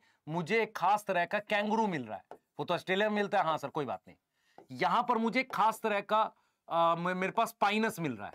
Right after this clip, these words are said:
मेरी बात समझ पा रहे हो कि नहीं? यहां पर साइकस मिल रहा है, तो मतलब कुछ खास तरह की स्पीशीज सिर्फ इस एरिया में मिले, उसे कहते हैं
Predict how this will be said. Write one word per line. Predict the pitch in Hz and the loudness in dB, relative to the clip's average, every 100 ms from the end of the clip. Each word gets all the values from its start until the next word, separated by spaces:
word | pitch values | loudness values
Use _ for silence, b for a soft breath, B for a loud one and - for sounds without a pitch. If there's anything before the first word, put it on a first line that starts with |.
| - 151 | -12 -4
मेरी | 156 | 0
बात | 202 202 | 2 2
समझ | 208 214 | -2 0
पा | 202 | 0
रहे | 208 | 2
हो | 233 | 0
कि | 196 | -2
नहीं? | 160 - b b | -8 -12 b b
यहां | 156 185 226 | -4 0 2
पर | 226 247 | 2 0
साइकस | - 220 196 233 | 0 0 0 -2
मिल | 170 123 | -2 -4
रहा | 117 | -4
है, | - | -4
तो | 220 | -2
मतलब | 226 190 190 - B B | 0 0 0 -6 B B
कुछ | 285 - - | -2 0 -2
खास | 214 254 - | 2 2 2
तरह | 262 262 | 2 2
की | 269 | 2
स्पीशीज | - - 214 262 262 | -2 -2 -2 0 2
सिर्फ | 285 190 | 2 -2
इस | - 262 - | 0 0 2
एरिया | 254 220 202 | 2 4 2
में | 175 | 0
मिले, | 143 107 _ b b b | -2 -6 _ b b b
उसे | 214 285 294 | -2 2 2
कहते | 214 180 | 0 0
हैं | 269 | 0